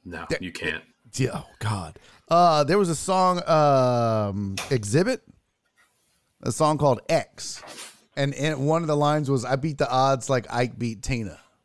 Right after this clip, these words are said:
Speaker 2: Just like,
Speaker 1: Not
Speaker 2: my
Speaker 1: cool.
Speaker 2: God.
Speaker 1: Yeah.
Speaker 2: Like, that's just, I just remember that 'cause I was like, "Wow, that's a cold-blooded line."
Speaker 1: What's
Speaker 2: And
Speaker 1: his
Speaker 2: you don't
Speaker 1: name
Speaker 2: really
Speaker 1: again?
Speaker 2: Huh?
Speaker 1: What's his name again that did it?
Speaker 2: Exhibit.
Speaker 1: Never heard of him.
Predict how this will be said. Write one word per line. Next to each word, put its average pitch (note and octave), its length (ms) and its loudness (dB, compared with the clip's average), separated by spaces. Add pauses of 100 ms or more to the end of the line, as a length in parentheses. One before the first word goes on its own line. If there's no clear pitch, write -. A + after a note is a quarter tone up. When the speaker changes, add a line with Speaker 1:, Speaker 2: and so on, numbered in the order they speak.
(260)
Speaker 2:
Just - 200 -12
like, F2+ 120 -10 (260)
Speaker 1:
Not E2 160 -6
Speaker 2:
my - 60 -8
Speaker 1:
cool. C#3 120 -4 (220)
Speaker 2:
God. B2+ 380 -4
Speaker 1:
Yeah. - 60 -16 (420)
Speaker 2:
Like, D3+ 320 2
that's D#3+ 280 0
just, - 380 2 (400)
I D#3+ 100 4
just G3 160 2
remember E3 680 2
that C3+ 200 0
'cause C#3 80 -8
I D3 100 0
was D3 100 -2
like, C3+ 120 0
"Wow, C3 360 2
that's D#3+ 200 2
a C3+ 60 4
cold-blooded C#3+ 720 4
line." B2 540 -4 (400)
Speaker 1:
What's B2 220 2
Speaker 2:
And D#3+ 40 2
Speaker 1:
his E3+ 60 2
Speaker 2:
you F3+ 60 6
don't F#3+ 160 6
Speaker 1:
name - 60 -
Speaker 2:
really A#3 200 6
Speaker 1:
again? - 160 -4 (180)
Speaker 2:
Huh? C#3+ 320 0 (720)
Speaker 1:
What's A2+ 160 0
his D3+ 160 -2
name F3 180 0
again F#3+ 220 0
that F3 100 -2
did F#3 140 2
it? G#3 140 0 (220)
Speaker 2:
Exhibit. B2+ 460 0 (800)
Speaker 1:
Never G#2+ 220 0
heard G#2 160 0
of F#2+ 60 -6
him. A2 100 -10